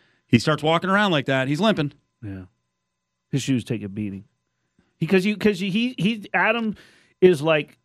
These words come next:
Speaker 2: you know, he, he's out, he doesn't go spend money. He, he, he wears them. You know, what's the, I can't remember the phrase, but like, you know, like a, a rich man will wear, uh, you could tell how successful by the,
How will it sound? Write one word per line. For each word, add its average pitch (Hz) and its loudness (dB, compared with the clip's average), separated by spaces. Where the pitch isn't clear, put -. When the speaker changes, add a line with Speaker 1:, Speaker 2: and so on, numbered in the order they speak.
Speaker 2:
you 156 -2
know, 135 2
he, 135 -4
he's 160 0
out, 185 -2
he 170 0
doesn't 185 -2
go 180 0
spend 165 -4
money. 190 -4
He, 123 -6
he, 135 -6
he 127 -2
wears 147 2
them. 131 -4
You 147 0
know, 170 0
what's - 4
the, 185 2
I 185 0
can't 233 -2
remember 196 -2
the 147 -2
phrase, 180 2
but 127 -4
like, 127 -2
you 147 2
know, 139 0
like 127 -2
a, - -6
a 123 -2
rich 147 -2
man 156 0
will 135 0
wear, 135 0
uh, 123 -4
you 139 0
could 156 -4
tell 170 2
how 151 0
successful 156 -2
by 131 0
the, 120 -6